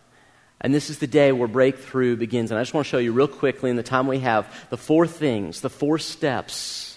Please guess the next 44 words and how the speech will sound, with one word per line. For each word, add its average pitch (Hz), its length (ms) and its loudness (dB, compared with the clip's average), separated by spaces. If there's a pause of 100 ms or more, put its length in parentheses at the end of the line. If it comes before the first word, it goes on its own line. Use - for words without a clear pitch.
(400)
where 139 120 2
breakthrough 127 720 2 (240)
begins. 131 360 2
And 135 120 0
here's, 185 200 6
before 180 280 4
we 202 120 6
even 185 200 4
look 175 180 2
at 139 80 2
'em, 123 100 0
here's 160 200 2
what 180 100 4
I 160 40 4
want 165 240 2
you 156 60 -4
to 135 60 -6
hear. 117 360 -6 (1500)
You 175 200 4
may 180 200 6
not 220 220 6
be 208 80 2
ready 190 320 8
to 170 80 2
take 175 360 2
steps - 420 2
two, 190 260 2
three, 180 260 4
or 170 120 4
four, 156 340 4
but 127 140 0
you 151 220 4
absolutely 147 580 0
can 135 100 -6
take 127 220 -6
step - 260 -2
number 117 220 -4
one 110 160 -2
today 104 400 -2
if - 180 -10
you're 131 80 0
ready 117 260 2
for 107 140 -8
breakthrough. 98 520 -8